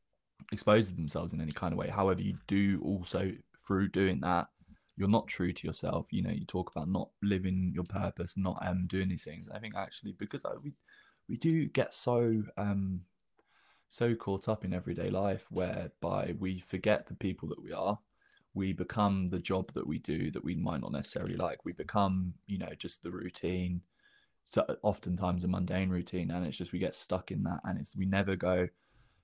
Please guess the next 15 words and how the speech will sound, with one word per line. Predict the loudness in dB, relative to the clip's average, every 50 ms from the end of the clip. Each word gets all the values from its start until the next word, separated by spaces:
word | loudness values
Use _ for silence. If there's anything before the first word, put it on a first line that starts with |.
| _ _ 2
um, | 2 4 4 4 4 4 2 2 4
"What's | 4 4 2 0
formed | -4 2 4 6 6 6 4 2
me | -2
as | -2 -2
a | -4
person? | -2 0 0 0 0 -2 -2 -2 0 0 0 -2 -4 -6
What, | 0 4 6 6 6 6
um, | 4 4 4 4 4 2 0 -2 -6 _ _ -20 _ 2
what | 2 2 2
shaped | 2 4 4 4 4 4 0
my | 0 0
experience? | 0 -4 -8 -6 -2 0 0 0 -2 -2 0
What | 4 4 4 4 2
has, | 0 0 0 0 -2 -4 -6 -8